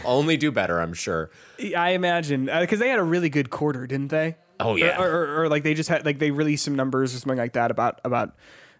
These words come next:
Speaker 2: Switch sales and stuff, and, like, how it's just impressive, like,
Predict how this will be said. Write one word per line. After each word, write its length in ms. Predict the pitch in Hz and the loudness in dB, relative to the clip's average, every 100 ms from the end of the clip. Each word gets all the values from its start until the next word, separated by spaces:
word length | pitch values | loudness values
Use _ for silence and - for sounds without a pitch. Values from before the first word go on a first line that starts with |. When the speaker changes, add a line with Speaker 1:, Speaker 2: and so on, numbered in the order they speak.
| _ 156 | _ -10
Speaker 2:
Switch 280 | 151 - 135 | -6 -2 -2
sales 400 | - 127 120 120 | 0 0 0 0
and 80 | 131 | -4
stuff, 280 | - 123 117 | 0 -2 0
and, 80 | 127 | -4
like, 140 | 123 | -2
how 140 | 147 | 0
it's 100 | 131 - | -2 -2
just 140 | 151 | -4
impressive, 420 | 139 135 123 135 | -2 -4 -4 -6
like, 220 | 127 117 | -6 -8